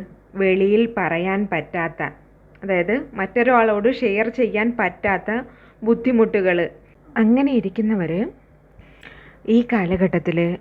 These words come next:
വരാഹിയമ്മയെ വഴിപാട് ചെയ്യുന്നത് വളരെ നല്ലതാണ്.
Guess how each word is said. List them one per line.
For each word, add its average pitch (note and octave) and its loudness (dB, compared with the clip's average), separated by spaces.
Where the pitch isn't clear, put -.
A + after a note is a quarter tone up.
വരാഹിയമ്മയെ F#3+ 2
വഴിപാട് F3+ 0
ചെയ്യുന്നത് F3+ -4
വളരെ G#3 2
നല്ലതാണ്. D#3 -4